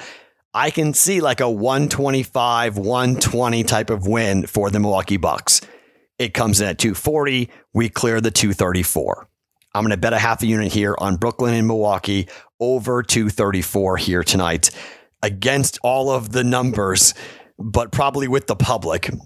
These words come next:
even though the pros have come in here and to give us a little bit of a better number. They bet under two thirty-five and a half. We're going over two thirty-four here for Brooklyn and Milwaukee. All right. So those are our three plays. I will have player props. There are two N B A games coming up,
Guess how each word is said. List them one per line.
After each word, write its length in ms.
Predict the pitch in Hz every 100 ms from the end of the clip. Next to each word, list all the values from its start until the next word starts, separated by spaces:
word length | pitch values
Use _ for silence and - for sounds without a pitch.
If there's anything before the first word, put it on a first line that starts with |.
| -
even 180 | 127 117
though 80 |
the 80 | 107
pros 400 | 101 - 123 117
have 140 | 120 107
come 240 | 113 110
in 120 | 113
here 180 | 110 107
and 80 | 101
to 20 |
give 140 | 101 107
us 80 |
a 40 | 95
little 180 | 117 120
bit 100 | 110
of 60 |
a 40 | 98
better 220 | 107 107
number. 400 | 104 98 82 80 - -
They 140 | - 110
bet 180 | 110 -
under 280 | 104 110 104
two 200 | - 110
thirty-five 520 | 107 104 95 107 101
and 80 | 92
a 60 | 90
half. 380 | 131 139 127 - - -
We're 80 | 107
going 200 | 107 107
over 320 | 110 110 107
two 220 | 104 110 98
thirty-four 680 | 104 98 92 - 104 87
here 240 | 85 92 85
for 140 | 95
Brooklyn 500 | 87 92 - 90 90 - - - _ -
and 240 | 95 90
Milwaukee. 560 | 87 80 85 - 50 50 - -
All 80 |
right. 160 | 107 - - -
So 260 | - 123 104
those 380 | 98 156 180
are 220 | - 143 139
our 140 | 127
three 280 | 120 120 113
plays. 420 | - 131 135 - -
I 180 | 123 131
will 280 | 139 180
have 260 | 151 160 156
player 280 | - 143 139
props. 340 | 151 135 131
There 160 | 107 95
are 80 | 90
two 240 | - 147
N 100 | 143
B 140 | 135
A 80 | 135
games 320 | 123 127 127
coming 240 | - 113 117
up, 240 | 131 -